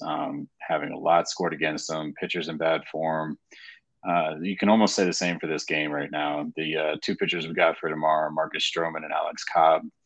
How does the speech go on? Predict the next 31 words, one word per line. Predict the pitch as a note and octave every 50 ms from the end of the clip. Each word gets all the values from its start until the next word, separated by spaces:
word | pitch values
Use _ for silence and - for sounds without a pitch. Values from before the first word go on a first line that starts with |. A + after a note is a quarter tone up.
| _ - - - _ _ _ _ _ -
And | - G2 G2+ G2 F#2+ F#2 F#2 F#2 F2+ F2 F2 E2+ E2 E2 _ _ _ _ _
while | F2+ F#2 F#2 F2 E2 D#2
Cobb | - - A#2 B2 C3+ C3 A#2+
is | A2 F#2 G2
not | A2+ A#2 A2
in | A2 G#2 G2+ G2 F#2+ - -
terrible | - C3 D3+ E3 C#3+ A2+ G2 F2
form | - G#2+ G2 F2+ F2+ F2
for | - F#2 E2+
himself | E2 D#2 - F2 E2 E2+ D#2+ -
or | F2 D#2+
anything, | D#2+ D#2+ D2 - E2+ E2+ E2 F2 F2+ E2 - _ _ - E2+
um, | E2 E2 D#2+ D#2+ D#2+ D#2+ D#2 D#2 D#2 D#2 - _ _ _ _ _ -
you | E2+ E2+
know, | E2 E2
you | D#2+ E2 E2
definitely | F2 E2+ E2+ E2 - E2+ D#2+
have | E2+ D#2+
Marcus | D#2 E2+ E2 - - - -
Stroman | - E2 E2 E2 D#2+ D#2 - -
in | D#2+ D#2+ D2+
better | - E2+ G2 G#2 F2+
form. | - - D#2+ D#2 D#2 D2+ D2+
I | D2+
mean, | D2+ D#2+ D#2 D2 D2+
he's | E2+ E2+ E2+ F2
actually | E2 D#2 - - F#2 E2+
sporting | - - - F2 F2 F2 D#2+ E2
a | E2 E2+
whip | E2+ E2+ F2 F2+ - F2
of | E2 D#2 D#2